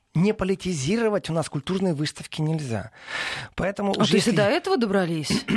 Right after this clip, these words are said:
Speaker 1: <clears throat> Не, ну, Тургенев в данном случае является, кстати, положительным примером. В Россия, Европа, Запад, искусство, культура, писатели. Тургенев действительно является положительным героем.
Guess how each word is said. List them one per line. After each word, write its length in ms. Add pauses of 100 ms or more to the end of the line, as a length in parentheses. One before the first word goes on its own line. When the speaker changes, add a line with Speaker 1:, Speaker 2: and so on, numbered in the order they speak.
(120)
Speaker 1:
<clears throat> 240
Не, 220
ну, 200
Тургенев 480
в 120
данном 300
случае 400
является, 440
кстати, 340
положительным 760
примером. 580 (440)
В 440
Россия, 720
Европа, 840
Запад, 720
искусство, 680
культура, 640
писатели. 760 (240)
Тургенев 380
действительно 360
является 360
положительным 680
героем. 380